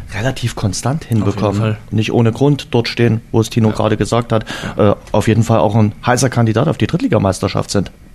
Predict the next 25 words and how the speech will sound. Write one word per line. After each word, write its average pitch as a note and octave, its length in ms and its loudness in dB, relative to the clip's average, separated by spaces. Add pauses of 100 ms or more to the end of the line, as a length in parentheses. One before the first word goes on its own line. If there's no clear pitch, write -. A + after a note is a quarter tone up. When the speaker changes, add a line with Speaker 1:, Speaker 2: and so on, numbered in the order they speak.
(160)
Speaker 2:
Auf G2+ 240 -10
jeden G#2+ 160 -6
Fall. A#2+ 240 0 (260)
Ich A2+ 100 -12
meine, G2 360 -6
wir G#2 100 -4
haben G#2+ 140 0
damals G#2 260 0
gezeigt, A2+ 320 -4
dass A2 100 0
es G#2 120 -8
auf G2+ 100 -8
jeden G#2 140 -2
Fall G2 100 -4
möglich G2+ 320 -4
ist. A#2 160 -4
Warum G2+ 220 0
sollten G#2+ 260 -4
die G#2+ 60 -4
es G#2 100 -6
nicht A2 180 -2
schaffen? A2+ 340 -2 (140)
Die G2 100 -8
spielen, A2 440 0
ähm, G2 300 -4